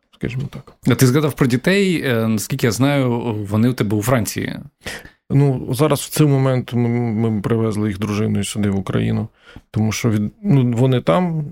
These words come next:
Speaker 1: я, коли почалося велике, м, вторгнення, я одразу вирішив, що дітей точно треба відправити в безпечне місце. Ну, такий м-, я ще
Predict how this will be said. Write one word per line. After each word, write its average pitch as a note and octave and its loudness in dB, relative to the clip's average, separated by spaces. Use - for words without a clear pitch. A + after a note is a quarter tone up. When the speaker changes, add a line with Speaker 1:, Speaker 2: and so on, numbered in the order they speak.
Speaker 1:
я, A2+ -2
коли B2 2
почалося A2+ -4
велике, A2+ -2
м, G#2 -2
вторгнення, A#2+ 0
я G#2 2
одразу A2 0
вирішив, A#2+ -2
що - -4
дітей G#2 0
точно A#2+ -2
треба G#2 0
відправити G#2+ -2
в G#2+ -6
безпечне - 2
місце. G2+ 0
Ну, B2 0
такий A#2+ -2
м-, A2 0
я C3 2
ще C3+ -2